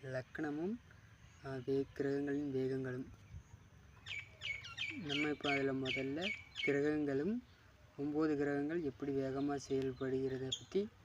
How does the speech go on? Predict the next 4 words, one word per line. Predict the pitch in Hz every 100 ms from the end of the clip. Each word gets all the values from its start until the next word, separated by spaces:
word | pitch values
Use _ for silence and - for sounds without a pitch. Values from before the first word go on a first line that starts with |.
| -
பார்க்க | 139 131 123 127
போறோம். | - - - - _ _ - - - - - - - -
நம்ம | - 131 135 135
முதல்ல | 131 131